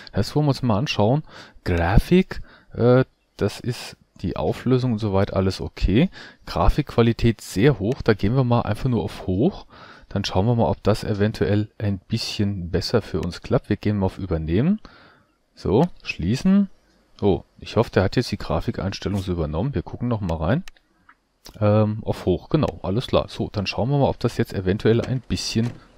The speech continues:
ruckelfreier läuft. So, einmal, ähm, die Stützfüße ausfahren.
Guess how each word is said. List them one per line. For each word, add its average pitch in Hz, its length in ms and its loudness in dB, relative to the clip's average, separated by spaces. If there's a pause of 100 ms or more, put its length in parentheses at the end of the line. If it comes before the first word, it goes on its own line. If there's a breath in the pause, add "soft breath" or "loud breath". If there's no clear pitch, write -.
ruckelfreier 90 680 0
läuft. 92 360 0 (560 loud breath)
So, - 340 -2 (220)
einmal, 123 380 2
ähm, 113 420 2 (800)
die 90 220 2
Stützfüße - 720 -2
ausfahren. 170 500 2